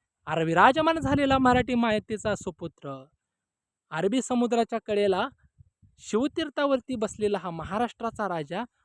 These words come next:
महाराष्ट्रातल्या प्रत्येक गोष्टीसाठी ज्वलंत आग निर्माण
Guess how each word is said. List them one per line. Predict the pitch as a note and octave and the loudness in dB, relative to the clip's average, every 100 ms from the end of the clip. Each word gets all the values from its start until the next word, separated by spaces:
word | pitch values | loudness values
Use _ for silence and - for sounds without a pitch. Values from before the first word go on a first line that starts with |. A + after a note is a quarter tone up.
| - | -10
महाराष्ट्रातल्या | D#3+ - G#3 B3 - C4 C4 C4+ | -8 -2 2 2 0 -6 -4 -4
प्रत्येक | C4+ B3 B3+ A3+ | -6 -8 -6 -2
गोष्टीसाठी | A3+ - A3 G#3 F3+ D#3+ C#3+ _ _ - - F3+ - D#3+ | -4 -4 -8 -8 -6 -8 -8 _ _ -20 -20 -20 -18 -4
ज्वलंत | C#3 G3+ C4+ D4+ | 4 6 4 4
आग | C4+ B3 | 2 2
निर्माण | A#3+ A3 G3+ G3 | 2 2 2 0